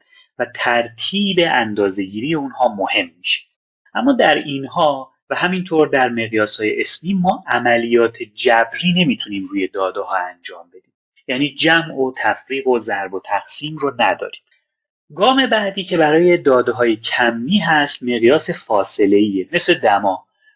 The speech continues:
خب اینجا هم ترتیب مهمه، یعنی دما از کوچک به بزرگ می‌تونه مرتب بشه، هم فاصله ها بین داده ها برقرار هستن که این فاصله ها برابرن و نهایتاً می‌تونیم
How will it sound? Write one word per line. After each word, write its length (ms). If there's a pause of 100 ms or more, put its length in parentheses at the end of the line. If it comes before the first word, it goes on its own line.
(120)
خب 180
اینجا 320
هم 400
ترتیب 760
مهمه، 720
یعنی 260
دما 480
از 280
کوچک 520
به 80
بزرگ 500
می‌تونه 420
مرتب 640
بشه، 420 (260)
هم 220 (180)
فاصله 600
ها 200
بین 420
داده 300
ها 220
برقرار 680
هستن 540 (380)
که 100
این 140
فاصله 520
ها 160
برابرن 1080 (240)
و 380
نهایتاً 640
می‌تونیم 460